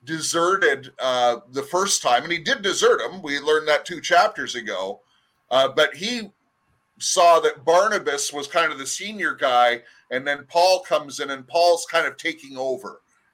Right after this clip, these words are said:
And I think it was really, um, John Mark saying, you know, "L-, this Paul guy, he, he's kind of taking over. He's not waiting his turn," you might say. And, uh,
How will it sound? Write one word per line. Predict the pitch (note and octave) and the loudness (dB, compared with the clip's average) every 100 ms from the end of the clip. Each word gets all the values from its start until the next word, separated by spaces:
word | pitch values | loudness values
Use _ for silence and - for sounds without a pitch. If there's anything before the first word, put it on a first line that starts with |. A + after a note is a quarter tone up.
| - | -4
And | C3 | 0
I | C3 | 0
think | B2 - G3 G3 | -2 -2 -2 -2
it | F3 | -4
was | D3 C#3+ C3+ | -4 -8 -6
really, | D3+ C#3+ C3+ B2+ _ _ _ _ _ C#3+ | -4 -4 -6 -8 _ _ _ _ _ 0
um, | C#3 C3 A2+ - _ A#2+ | 2 0 -4 -20 _ _
John | E3+ E3 D3 C#3+ | 2 4 4 0
Mark | D#3+ E3+ - _ _ | 0 0 -4 _ _
saying, | - E3 C#3 C3 C3+ | -4 -2 -2 -4 -12
you | D#3 | -6
know, | D3 C3+ B2+ D3+ | -4 -4 -8 -8
"L-, | E3 A#2 C3+ | -8 -8 -8
this | F3+ | -8
Paul | - F3+ - D3+ | 0 2 2 2
guy, | D3 B2 A#2+ | 2 2 -2
he, | C3+ D3+ - | -6 -14 -12
he's | D#3+ F#3 - - _ | -10 -8 -10 -14 _
kind | F3+ F3 D#3+ | 0 0 0
of | - | -2
taking | F#3+ G3 F3 F3 | -4 -4 -4 0
over. | E3 C#3+ A#2+ | 2 2 -4
He's | B2 D3 - | -8 -8 -4
not | E3 D#3 C#3+ - _ _ _ _ | 0 0 -4 -12 _ _ _ _
waiting | F3 G3+ G#3 G3 | 0 0 0 -4
his | F3+ F3 | -4 -4
turn," | - F3+ C3+ F#2 E2 F2+ | -4 -2 -2 -6 -14 -14
you | B2+ C#3+ | -6 0
might | C#3 A#2+ - | 0 0 -4
say. | - C3+ G2+ G#2+ B2 | -4 -2 -2 -2 -4
And, | B2+ B2 | -2 0
uh, | B2 | 0